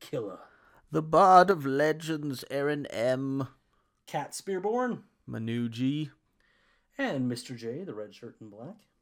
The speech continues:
Speaker 2: Boom, and at our reach around level, we have the lovely B Word, who's our queen beyond the wall.
Speaker 1: And at the Team John level, as always, Misa, our queen of gifts and beauty.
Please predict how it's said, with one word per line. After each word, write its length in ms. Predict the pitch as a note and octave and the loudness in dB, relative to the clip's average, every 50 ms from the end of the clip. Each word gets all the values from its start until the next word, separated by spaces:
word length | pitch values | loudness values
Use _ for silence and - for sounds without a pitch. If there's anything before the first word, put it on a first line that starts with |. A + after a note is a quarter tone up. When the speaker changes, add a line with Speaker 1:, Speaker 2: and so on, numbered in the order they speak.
| _ | _
Speaker 2:
Boom, 380 | C#3+ C3+ - A2 B2 B2+ B2 A#2+ | -18 -12 -8 -6 -6 -6 -4 -4
and 80 | A2+ A2+ | -6 -4
at 80 | A#2 A#2 | -4 -2
our 100 | A#2 A#2 | -2 -2
reach 300 | A#2+ C3+ E3 - - - | -2 -2 -4 -4 -4 -2
around 320 | D3+ C3+ B2+ B2 B2 B2 | 0 0 0 0 0 0
level, 320 | B2 B2 B2 B2+ D3+ F3+ | 0 0 0 -2 -2 -6
we 180 | F3+ E3 D3 C#3 | -4 -4 -4 -2
have 240 | C3+ C#3 C3+ B2+ B2 | -2 -2 -2 -2 -2
the 60 | B2+ | -2
lovely 380 | B2 B2 B2+ B2+ A#2+ B2 B2+ A#2+ | -2 0 -2 -2 -2 -4 -4 -4
B 240 | A2+ B2+ B2+ C3 | -4 -2 -2 -2
Word, 300 | C3 C3 C3 B2+ D3 D#3+ | -2 -2 -2 -2 -4 -4
who's 180 | D#3 D3 B2+ A#2+ | -6 -8 -6 -6
our 100 | B2 A2+ | -6 -8
queen 280 | - - - C3 B2 B2 | -8 -8 -8 -8 -6 -6
beyond 280 | B2 B2 A#2+ A#2+ A#2+ | -4 -4 -4 -4 -4
the 60 | A#2+ | -6
wall. 380 | A#2 A#2 A#2+ B2 C#3 F#3 G#3+ - _ _ _ _ _ _ _ _ _ _ _ _ _ _ _ _ | -6 -6 -6 -6 -6 -8 -10 -14 _ _ _ _ _ _ _ _ _ _ _ _ _ _ _ _
Speaker 1:
And 180 | - A#2+ A#2+ A#2 | -8 -8 -6 -6
at 100 | A#2 A#2 | -8 -10
the 60 | - | -14
Team 260 | - - - B2+ B2+ | -14 -10 -6 -6 -4
John 220 | A#2+ C#3 C3+ C3+ C3+ | -2 -2 -2 -2 -2
level, 420 | C#3+ D3+ D3+ C3+ B2+ B2 A#2+ - _ _ _ - | -2 -2 -2 -2 -4 -4 -6 -10 _ _ _ -10
as 220 | A#2 A#2 A#2+ A#2 - | -8 -8 -8 -8 -8
always, 840 | - C#3 C#3+ C#3+ C3+ B2 A#2+ A2+ A2+ A2 A2 G#2 - - - - - _ _ _ _ - - _ _ _ | -6 -6 -4 -2 -2 -2 -2 -2 -2 -4 -6 -8 -8 -10 -10 -12 -16 _ _ _ _ -20 -20 _ _ _
Misa, 420 | A2+ A#2+ C3 C3 - - G#2+ G#2 - - _ _ _ _ _ _ _ _ _ _ _ _ _ _ - | -8 -6 -4 -4 -4 -6 -8 -8 -12 -16 _ _ _ _ _ _ _ _ _ _ _ _ _ _ -14
our 80 | A2+ | -14
queen 280 | G#2+ - - A#2+ A#2 A#2 | -14 -10 -8 -6 -4 -4
of 100 | A2+ A2+ | -4 -6
gifts 220 | - A#2 A2+ - | -10 -12 -12 -10
and 100 | - B2 | -10 -8
beauty. 340 | A#2 B2 B2 A#2 A2 G#2+ - | -8 -6 -6 -6 -8 -10 -12